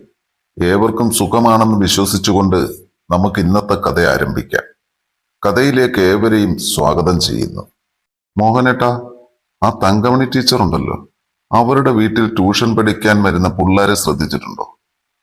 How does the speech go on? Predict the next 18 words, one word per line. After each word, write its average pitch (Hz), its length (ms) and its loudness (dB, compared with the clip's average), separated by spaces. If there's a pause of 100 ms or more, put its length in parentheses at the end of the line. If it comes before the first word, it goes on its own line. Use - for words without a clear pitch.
(240)
ഒരൊറ്റ 117 480 -2
പെങ്കൊച്ചു 95 580 0
പോലും 80 340 0
ഇല്ല. - 180 -4 (680)
അത് 107 160 0
മൊത്തം, - 920 -4
അത് 107 100 0
മൊത്തം 107 500 -2
ചെറുക്കന്മാരാ. 90 680 -2 (680)
പ്രസന്നൻ 135 500 0
അത് 113 140 0
പറഞ്ഞത് 98 500 0
കേട്ട് 87 220 -2 (280)
അവന്റെ 104 260 2
മുഖത്തേക്കൊന്ന് 95 840 0
തുറിച്ചു 98 320 0
നോക്കി 73 340 -2
മോഹനൻ. 64 400 -4